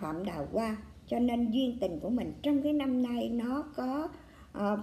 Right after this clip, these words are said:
vẻ tốt đẹp cho mình. Nếu mình đến năm nay mà mình chưa lập gia đình thì, thì cái năm dần này khả là một cái dấu hiệu mừng cho bạn. Thì bài chia sẻ về cái con đường hôn nhân của bạn,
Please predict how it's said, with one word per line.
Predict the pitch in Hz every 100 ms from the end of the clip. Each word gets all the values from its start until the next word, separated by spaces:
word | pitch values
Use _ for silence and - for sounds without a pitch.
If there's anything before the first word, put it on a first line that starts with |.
| 208
vẻ | 147 214
tốt | 262 302
đẹp | 269 165 -
cho | 202
mình. | 214 180 147 - - - -
Nếu | 202 240 392
mình | 240 - -
đến | 190 285
năm | 262 226
nay | 226 202
mà | 208 170
mình | 156 160 156 -
chưa | 277 277
lập | 254 180 -
gia | 196
đình | 202 - - - - -
thì, | - 170 156 143 - - -
thì | - -
cái | 202
năm | 254 220
dần | 196 156 151
này | 151 139 - -
khả | - 151 196
là | 254
một | 170 -
cái | - 240
dấu | 254
hiệu | 285 214 185
mừng | 180 170 160
cho | 202 196
bạn. | 170 165 - - - - - - - - - - - - - - -
Thì | 247
bài | 233 220 220
chia | 294 294
sẻ | 294 190 190 349
về | 233 196 185 180
cái | 285 -
con | 262 247
đường | 208 185 180
hôn | 269 277 262
nhân | 254 247
của | 254 208
bạn, | 175 170